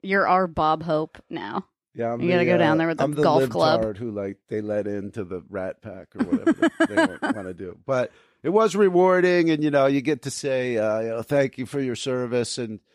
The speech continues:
Speaker 2: you know, it, it's like, that's not a thing I'm always out, like, you know, rah-rah like that. But
Speaker 1: Sure.
Speaker 2: then when they're all sit-, standing,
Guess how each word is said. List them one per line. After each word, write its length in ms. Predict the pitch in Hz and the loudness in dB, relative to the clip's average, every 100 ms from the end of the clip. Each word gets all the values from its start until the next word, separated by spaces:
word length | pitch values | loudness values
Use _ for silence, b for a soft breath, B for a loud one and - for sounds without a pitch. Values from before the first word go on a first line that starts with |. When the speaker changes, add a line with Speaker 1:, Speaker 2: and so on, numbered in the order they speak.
| _ _ _ | _ _ _
Speaker 2:
you 80 | - | 0
know, 160 | 160 143 | 2 2
it, 140 | 139 _ _ _ _ _ _ _ _ _ _ _ _ _ _ _ _ _ _ _ _ - | 0 _ _ _ _ _ _ _ _ _ _ _ _ _ _ _ _ _ _ _ _ -4
it's 220 | 170 - | -2 2
like, 280 | 170 160 - _ _ _ _ _ _ - | 2 2 0 _ _ _ _ _ _ 0
that's 200 | 190 - | 2 4
not 180 | 208 180 | 4 4
a 40 | |
thing 340 | - 180 175 165 | 2 2 4 2
I'm 140 | 156 | 2
always 340 | 151 151 135 | 2 2 2
out, 400 | 139 139 135 - | 2 4 2 -2
like, 280 | 131 123 117 _ _ _ - | -6 -6 -6 _ _ _ -12
you 120 | 143 | -8
know, 360 | 135 113 110 98 110 | -2 -2 -2 -6 -2
rah-rah 560 | 127 123 139 139 139 | 2 4 4 4 4
like 260 | 139 139 143 | 4 0 0
that. 360 | 147 143 135 - | 2 2 0 -4
But 60 | - | -2
Speaker 1:
Sure. 180 | 165 156 | 2 2
Speaker 2:
then 120 | 151 | 0
when 120 | 147 | 2
they're 160 | 147 147 | 4 4
all 120 | 143 | 2
sit-, 360 | - 151 - | -2 -2 -2
standing, 560 | - - 139 135 127 | -4 -4 -2 0 -2